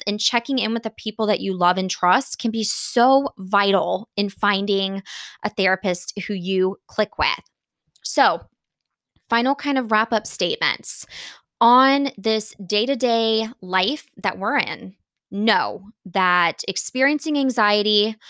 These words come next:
experiencing symptoms of depression is going to happen.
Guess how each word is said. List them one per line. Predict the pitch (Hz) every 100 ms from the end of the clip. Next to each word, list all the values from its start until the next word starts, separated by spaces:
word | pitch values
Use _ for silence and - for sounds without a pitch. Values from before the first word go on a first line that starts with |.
| - - -
experiencing | - - - 220 285 302 277
symptoms | - 254 254 233
of | 220
depression | 214 - 208 - - 285 294 - - - _ -
is | 254 269 233
going | 226 233 226 226
to | - 214 208
happen. | - 196 - 185 - 180